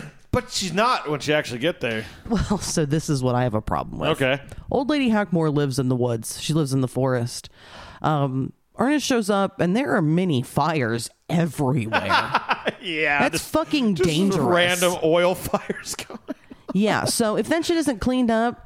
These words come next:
Speaker 2: she's gonna, she's gonna take the tree out and release Trantor herself.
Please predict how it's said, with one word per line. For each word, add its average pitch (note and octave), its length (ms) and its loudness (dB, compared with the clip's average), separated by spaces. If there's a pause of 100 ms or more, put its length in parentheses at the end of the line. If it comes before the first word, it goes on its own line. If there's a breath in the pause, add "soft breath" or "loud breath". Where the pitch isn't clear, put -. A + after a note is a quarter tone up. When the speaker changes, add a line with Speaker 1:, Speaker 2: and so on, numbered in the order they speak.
Speaker 2:
she's C4 180 0
gonna, A#3 520 0 (120)
she's D4 260 -2
gonna D#4+ 180 0
take E3+ 200 -2
the C3+ 80 -2
tree C3 280 0
out A#2+ 340 0 (280 soft breath)
and D#3 220 2
release E3 280 2
Trantor G3 480 0
herself. A#3 500 -2